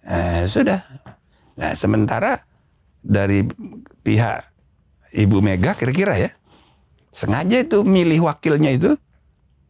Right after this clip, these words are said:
Menko. Itu kan untuk mendowngrade Capres Prabowo. Capres Prabowo itu kan Menhan.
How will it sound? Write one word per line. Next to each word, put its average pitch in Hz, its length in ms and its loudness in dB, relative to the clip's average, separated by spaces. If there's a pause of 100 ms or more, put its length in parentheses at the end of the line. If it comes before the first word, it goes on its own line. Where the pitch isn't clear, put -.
(680)
Menko. 180 560 0 (800)
Itu - 280 -6
kan - 200 -4
untuk 180 340 2
mendowngrade 117 840 2 (480)
Capres - 480 -2
Prabowo. 180 640 0 (500)
Capres 101 540 -2
Prabowo 95 400 0
itu 220 160 0
kan 254 140 4
Menhan. 156 460 2